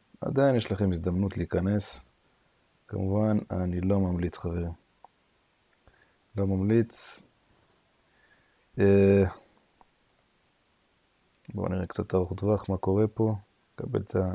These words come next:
אוקיי, אז אתם, כן, קיבלתם פה הזדמנות קנייה מתישהו, מי שנכנס, נכנס, אבל עדיין נמצאת במחיר לא רע. בואו נסתכל על, על הדיבידנד, חמש אחוז,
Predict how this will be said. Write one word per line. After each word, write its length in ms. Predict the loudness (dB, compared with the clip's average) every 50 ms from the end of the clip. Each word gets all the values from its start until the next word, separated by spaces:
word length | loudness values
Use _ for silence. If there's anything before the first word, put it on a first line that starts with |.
| -4 -4
אוקיי, 320 | -4 -4 -4 -2 -2 0 0
אז 60 | -2
אתם, 300 | -2 -4 -2 -2 -2 -2 -4 -6 _ _ -20 -20 _ _ _ _ _ _ _ _ _ _ _ _ _ _ _ _ _ _ _ _ _ _ _ _
כן, 260 | _ -2 0 0 0
קיבלתם 460 | 0 2 4 6 6 8 8 6 4 4
פה 160 | 6 6 6
הזדמנות 360 | 6 6 6 4 4 2 0
קנייה 460 | -2 -2 0 2 4 4 4 4 4
מתישהו, 1000 | 4 2 2 2 4 4 4 2 0 0 2 4 4 4 4 4 4 2 2 2
מי 140 | 2 0 0
שנכנס, 520 | 0 0 0 -2 0 0 0 0 0 -2
נכנס, 480 | -4 -4 -2 0 0 2 0 0 0 -2
אבל 240 | 0 0 2 2 2
עדיין 540 | 2 2 2 2 2 2 2 2 0 0 -2 -6 _ _ -20 -20 -20 -20 _ _ _ _ _ _ _ _ _ -20 -12 -8
נמצאת 380 | -4 -4 -2 -2 0 2 2 2
במחיר 500 | 2 0 -4 -2 0 0 2 2 0 -2 -6
לא 380 | -4 0 2 4 4 4 2
רע. 100 | 0 -2 -4 -8 _ _ _ _ _ _ _ _ _ _ _ _ _ _ _ _ _ _ _ _ _ _ _ _ _ _ _ -6
בואו 120 | -4 -4
נסתכל 340 | -4 -4 -4 -4 -2 0 2
על, 160 | 2 2 2 2 0 -4
על 180 | -2 -2 0 0
הדיבידנד, 640 | 0 0 0 0 0 -2 -2 -2 -2 -4 -4 -6 -8 -12 -18 -20 -18 -12
חמש 440 | -8 -4 -2 -2 0 -2 -2 -4
אחוז, 520 | -6 -6 -2 0 0 2 2 0 -2 -6